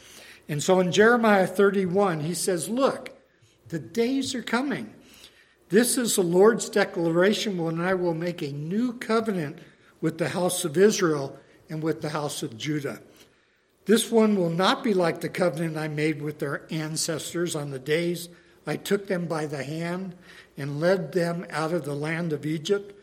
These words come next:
My covenant they broke, even though I am their master.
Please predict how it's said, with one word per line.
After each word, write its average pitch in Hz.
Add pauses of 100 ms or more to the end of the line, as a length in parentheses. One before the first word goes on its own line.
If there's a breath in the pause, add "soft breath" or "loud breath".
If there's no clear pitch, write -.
(360 soft breath)
My 185
covenant 202
they 165
broke, 165 (520 loud breath)
even 226
though 185 (460)
I 180
am 185
their 170
master. 160